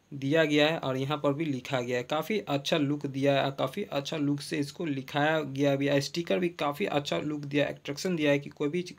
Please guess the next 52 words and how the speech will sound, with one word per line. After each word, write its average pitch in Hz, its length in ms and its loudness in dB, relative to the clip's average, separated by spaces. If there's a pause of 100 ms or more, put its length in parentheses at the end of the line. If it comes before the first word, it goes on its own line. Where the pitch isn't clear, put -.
(100)
आदमी 139 260 -2
देखकर 147 400 0
इसको 165 320 -4 (400)
परचेस 185 520 0
तुरंत 202 400 2
ही 208 140 -2 (100)
कर 131 140 2
लेता 123 340 -2
है। 120 160 -8 (760)
same 175 240 0
to 160 120 -2
same 160 240 -2
उसी 143 200 0
तरह 151 180 4
लिखा 147 220 4
है 156 80 2
stronger, 151 480 2
thicker 147 340 2 (160)
and 143 220 0
health, 143 340 4 (200)
अ, 135 360 2
heal 170 260 4 (280)
their 131 260 2
hair, 127 240 -2 (420)
यानी 147 220 2
कि 175 180 -2
बालों 147 300 6
को 170 160 2
मजबूती, 147 560 2
घाना 139 400 0
और 143 360 4
बाल 139 280 2
जो 143 140 0
भी 151 100 -2
झड़ते 139 360 -6
हैं, 151 180 -4
टूटते 143 280 -6
हैं, 147 100 -2
रूसी 139 300 -4
हो 151 80 0
गया, 147 140 4
डैंड्रफ 143 360 0
हो 147 60 -2
गया, 143 120 2
दो 139 140 0
मुँहे 143 280 2
बाल 143 220 2
हो 143 80 2
गया, 143 160 2
सबको 170 400 -2
दूर 147 280 0
करके 156 360 2